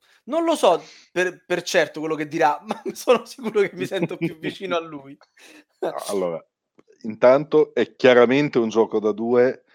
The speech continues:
Speaker 2: che è stato commercializzato per due o quattro, perché all'epoca, eh, meno di quattro non, eh, non lo facevi, e probabilmente comunque Rosenberg non aveva ancora il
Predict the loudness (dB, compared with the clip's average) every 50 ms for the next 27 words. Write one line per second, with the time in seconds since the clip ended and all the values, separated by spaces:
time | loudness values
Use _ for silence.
0 | _ _ _ _ _ 2 2 2 4 4 2 2 2 0 -2 -2 -2 -2 -2 -2
1 | -6 -4 -2 -2 -2 -2 -2 -2 2 2 2 2 2 -2 -4 -4 -4 -6 -4 -4
2 | -2 0 0 0 2 2 4 4 2 2 -4 -6 -6 -6 -8 -12 -8 -4 -4 -2
3 | -2 -2 -2 -2 -2 -2 -2 -2 -4 -2 0 -2 -2 -2 -4 _ _ _ _ _
4 | _ _ _ _ _ _ _ _ _ -18 -12 -10 -8 -6 -6 -6 -8 -8 -8 -8
5 | -8 -8 -8 -10 -10 -10 -12 -14 -14 -14 -16 -16 -18 -18 -18 -18 -18 -18 -18 -18
6 | -20 -18 -14 -6 0 0 2 2 2 0 -2 -4 0 2 4 4 4 2 0 -2
7 | -2 -2 -2 -4 -10 -12 -12 -12 -12 -12 -12 -14 -16 -18 -20 -20 -20 _ -20 -20
8 | -20 -20 -20 -20 -20 -20 -20 -20 -20 -20 -20 -20 _ -14 -8 -6 -6 -4 -4 -4
9 | -4 -4 -4 -6 -10 -10 -8 -10 -10 -10 -10 -10 -12 -14 -16 _ _ _ _ _
10 | _ _ _ _ _ _ _ _ _ _ -6 -4 -2 -2 -4 -4 -4 -2 -2 -2
11 | -2 -2 -2 -2 -2 0 4 4 6 6 6 6 4 4 4 4 2 0 -2 -4
12 | -6 -4 -4 -4 -2 2 2 4 4 4 0 2 0 0 0 0 0 2 0 0
13 | 0 0 -2 0 0 0 2 2 2 2 2 0 -4 -4 -4 -2 0 0 0 0
14 | 0 -2 -4 -4 -4 -4 -4 -4 -6 -6 -8 -10 -12